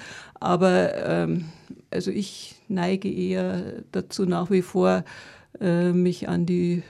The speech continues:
schulmedizinischen Erkenntnisse <laughs> zu halten. Es gibt natürlich, äh, Versuche, glaub ich, mit Mistelpräparaten. Aber, äh, das kommt darauf an, äh, wo die Sarkoidose ist.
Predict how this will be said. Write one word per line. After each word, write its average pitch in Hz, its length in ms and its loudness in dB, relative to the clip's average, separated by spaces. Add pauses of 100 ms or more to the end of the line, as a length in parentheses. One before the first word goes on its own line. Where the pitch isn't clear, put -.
(160)
schulmedizinischen 196 1300 0
Erkenntnisse 180 920 2
<laughs> - 20 -14
zu 175 180 0
halten. 175 400 2 (340)
Es - 220 -8
gibt - 260 -6
natürlich, 190 640 0
äh, 175 300 0
Versuche, 190 580 -4
glaub 180 260 -4
ich, - 120 -10
mit 175 160 -6
Mistelpräparaten. 185 1700 -2 (1500)
Aber, 185 420 0 (160)
äh, - 260 -10 (720)
das 196 220 -2
kommt 202 260 -2
darauf 180 220 2
an, 208 400 4
äh, 190 400 4
wo 190 640 2 (440)
die 202 380 0
Sarkoidose 185 1000 0
ist. - 600 -2